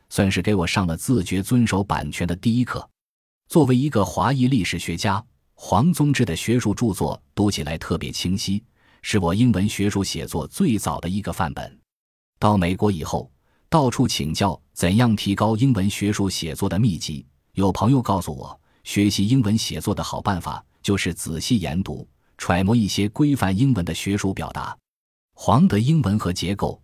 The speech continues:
都非常规范，对我们这些母语不是英文者比较容易模仿。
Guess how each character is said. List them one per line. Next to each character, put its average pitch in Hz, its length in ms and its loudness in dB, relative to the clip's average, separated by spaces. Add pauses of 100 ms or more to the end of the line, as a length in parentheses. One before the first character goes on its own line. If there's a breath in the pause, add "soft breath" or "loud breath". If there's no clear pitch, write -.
都 82 160 0
非 101 200 0
常 85 200 -4
规 82 200 -4
范， - 220 -6 (460)
对 104 160 4
我 92 120 2
们 120 120 6
这 113 120 4
些 107 140 2
母 101 240 4
语 76 260 -8 (120)
不 110 160 2
是 95 120 0
英 139 220 2
文 82 160 -2
者 71 260 -8 (200)
比 82 160 0
较 82 180 0
容 87 160 -2
易 92 120 0
模 73 200 -6
仿。 - 260 -10